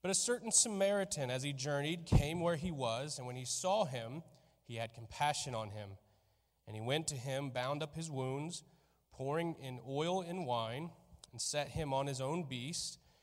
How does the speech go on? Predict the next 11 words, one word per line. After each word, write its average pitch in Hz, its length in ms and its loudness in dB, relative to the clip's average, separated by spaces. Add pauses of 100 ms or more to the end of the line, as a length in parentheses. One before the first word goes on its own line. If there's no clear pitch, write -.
(180)
and 123 120 -6
brought 135 280 6
him 139 320 -2
to 139 160 -2
an 135 100 0
inn, 127 340 0 (280)
and 117 100 -10
took 123 140 -8
care 147 260 2
of 120 140 -2
him. 110 300 -8